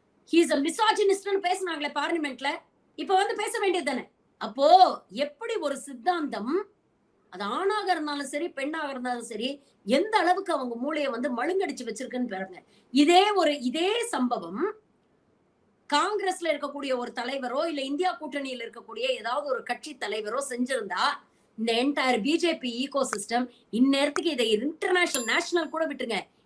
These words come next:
இன்டர்நேஷனல் இஷ்யூவா மாத்திருக்க மாட்டாங்களா? என்னைக்கோ முந்நூறு வருஷம் முன்னால செத்து போன அவுரங்கசீப்பை இன்னமும் உட்கார்ந்து தேர்தல் பிரச்சாரத்துல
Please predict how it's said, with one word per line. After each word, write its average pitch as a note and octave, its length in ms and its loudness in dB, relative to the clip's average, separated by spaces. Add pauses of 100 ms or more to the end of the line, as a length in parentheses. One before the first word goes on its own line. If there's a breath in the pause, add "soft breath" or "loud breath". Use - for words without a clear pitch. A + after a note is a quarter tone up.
இன்டர்நேஷனல் F4 720 4
இஷ்யூவா D#4+ 400 0
மாத்திருக்க C#4 340 -2
மாட்டாங்களா? G3+ 420 -2 (520)
என்னைக்கோ E4 520 2
முந்நூறு F4+ 340 4
வருஷம் F4+ 340 -2
முன்னால F4+ 300 0
செத்து E4 300 -4
போன D4 200 -4
அவுரங்கசீப்பை F4+ 640 0
இன்னமும் F4+ 400 2
உட்கார்ந்து E4 320 -4
தேர்தல் E4 340 -2
பிரச்சாரத்துல C#4 500 -6